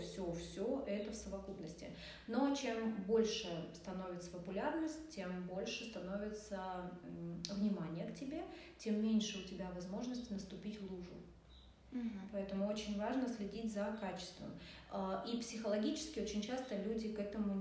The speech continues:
Speaker 1: не совсем готовы. То есть они вроде гонятся, гонятся за определённым каким-то статусом, да, для личным брендом, а потом, м, устают от вот этого постоянного информационного потока, от внимания людей, и им хочется куда-то спрятаться. Поэтому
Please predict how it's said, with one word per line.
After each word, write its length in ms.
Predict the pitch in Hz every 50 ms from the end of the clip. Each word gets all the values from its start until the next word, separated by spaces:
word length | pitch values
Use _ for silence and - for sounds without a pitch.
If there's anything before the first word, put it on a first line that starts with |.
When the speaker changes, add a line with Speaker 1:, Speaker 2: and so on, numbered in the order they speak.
| 190
Speaker 1:
не 140 | 196 214 226
совсем 440 | 240 240 208 - - - 202 196 202
готовы. 440 | 190 190 185 - 185 175 170 165 160 -
То 80 | - 180
есть 100 | 175 185
они 160 | 190 190 196 196
вроде 220 | 196 202 202 220
гонятся, 400 | 226 254 269 269 269 262 - -
гонятся 380 | 214 226 254 320 - - - -
за 60 | 214 208
определённым 500 | 202 208 202 - - 202 202 202 196 196
каким-то 420 | - - - 208 196 190 - 196
статусом, 640 | - - - 202 196 196 - 180 165 - - - 220
да, 180 | - 208 226 226
для 160 | - 190 180 180
личным 360 | 190 190 190 - - 202 185 185
брендом, 380 | 185 190 185 180 180 175 180 - - - - - - - - - - - -
а 100 | - -
потом, 680 | 180 185 202 196 202 208 233 247 262 269 269 262 - - -
м, 440 | 208 196 196 202 196 190 196 196 196 -
устают 520 | 202 - - 214 220 226 226 220 214 - - -
от 160 | 175 175 170
вот 100 | 170 170
этого 240 | - - 190 180 180
постоянного 600 | 180 190 - - 185 180 196 220 226 226 214 190
информационного 760 | 185 180 190 190 190 196 196 - - 202 196 190 180 175 170 170
потока, 420 | 175 175 - - 247 269 - - 196
от 140 | 190 -
внимания 440 | 202 185 185 190 185 185 185 180 175 175
людей, 400 | 180 180 175 202 233 294 320 - - - - - -
и 100 | 214 214
им 160 | 240 254 240
хочется 300 | 226 220 220 - - -
куда-то 220 | - 202 202 202
спрятаться. 600 | - - - 214 185 170 170 170 - - - - - - - - - -
Поэтому 600 | 220 220 226 233 247 240 233 233 233 233 233